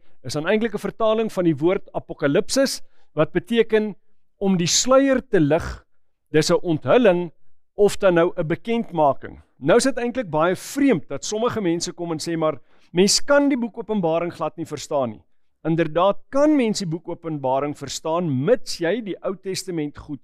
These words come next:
ken, want die boek Openbaring is gebaseer op die beelde wat ons kry in die Ou Testament.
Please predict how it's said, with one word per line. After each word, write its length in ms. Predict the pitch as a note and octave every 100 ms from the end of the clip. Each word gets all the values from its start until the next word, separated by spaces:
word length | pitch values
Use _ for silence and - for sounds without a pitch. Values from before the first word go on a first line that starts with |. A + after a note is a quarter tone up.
| _
ken, 340 | G#3 D3+ G2+ - _ _ _ _ _
want 540 | A2+ E3 D#3+ - - - _ _ _ _
die 80 | A#2
boek 200 | G3+ A#3+
Openbaring 680 | A#3 A3+ D#3+ D3+ D3 D3 -
is 160 | C3+
gebaseer 680 | - B2+ C3 - G#3 D3+ A2+ _
op 220 | D#3 B2
die 120 | C3+ C3+
beelde 440 | A2+ D#3+ A3+ A3+
wat 160 | A3 A3
ons 200 | G#3+ -
kry 360 | D#3 C3+ C#3 -
in 140 | C3+
die 100 | C#3 -
Ou 160 | G3+ G3
Testament. 580 | G3+ F3 - C3 G#2